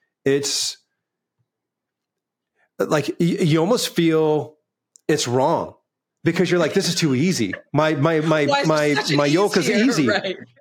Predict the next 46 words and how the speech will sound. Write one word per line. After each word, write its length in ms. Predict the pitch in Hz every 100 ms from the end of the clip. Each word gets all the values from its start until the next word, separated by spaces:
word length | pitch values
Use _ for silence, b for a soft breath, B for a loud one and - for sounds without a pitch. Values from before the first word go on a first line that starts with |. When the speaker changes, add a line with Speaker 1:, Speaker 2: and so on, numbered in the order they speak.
| _ -
Speaker 2:
Right. 160 | 139
Speaker 1:
Yeah. 200 | 226 254
Speaker 2:
Yes. 240 | 180 165 143
Speaker 1:
"My 80 | 139
yoke 240 | 160 180
is 120 | 143
easy. 260 | 139 160 202
My 100 | 160
burden 300 | 110 135 127
is 160 | 120 101
light." 420 | 104 117 170 - b b b b b b -
But 80 | 156
speak 300 | - 214 190
to 80 | 262
Speaker 2:
Yes. 60 |
Speaker 1:
pace 460 | - - 143 196 -
a 40 | 147
little 220 | 131 117
bit 320 | 92 82 - _ -
and 260 | 127 123
what 200 | 127 156
that 180 | 165 139
means 280 | 127 127 120
to 80 | -
Speaker 2:
Yeah. 100 | 123
Speaker 1:
operate 420 | 139 - 139 135
and 220 | 120 117
live 160 | 127 131
from 160 | 131
the 120 | 120 131
unforced 640 | 117 107 - 117 101 -
rhythms 360 | 117 107 104
of 100 | 110
grace, 220 | - 101 -
because 260 | 160 165
we've 160 | 165 170
talked 240 | 190 202
about 220 | 196 175 -
the 60 |
grind 500 | 107 120 123 143 104
and 100 | 107
what 140 | 123 -
that 200 | 147 180
looks 260 | 120 -
like. 240 | 127 117 147
Speaker 2:
Yes. 420 | 139 120 - _